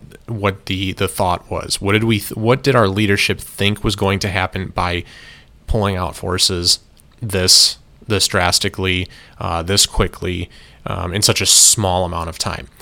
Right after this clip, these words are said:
And, and furthermore, I, I would like to know what our next steps will be now, now that there has been, uh, you know, terrorist attacks on this airport, now that we've been issued an ultimatum by this terrorist organization, now that we are on the defensive,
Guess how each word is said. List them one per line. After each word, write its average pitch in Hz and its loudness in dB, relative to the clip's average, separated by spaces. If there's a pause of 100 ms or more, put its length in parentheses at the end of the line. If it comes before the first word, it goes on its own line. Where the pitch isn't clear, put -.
(280)
And, 113 0
and 156 -2
furthermore, 117 4
I, 107 -2
I 123 2
would 160 2
like 160 4
to 135 0
know 131 4
what 120 2
our 113 2
next 113 0
steps 110 0
will 117 4
be 98 -4
now, 92 -2 (120)
now 110 2
that 123 2
there 113 4
has 110 2
been, 101 0
uh, 90 -2 (480)
you 104 -2
know, 92 -6 (360)
terrorist 117 2
attacks - 0
on 104 -2
this 92 0
airport, - -6 (380)
now 104 2
that 104 0
we've 104 -2
been 101 0
issued 98 0
an 98 -6
ultimatum 90 -4
by 90 -2
this 90 0
terrorist 92 -2
organization, 92 -2
now 98 4
that 98 -2
we 113 0
are 123 4
on 104 2
the 98 -2
defensive, - -2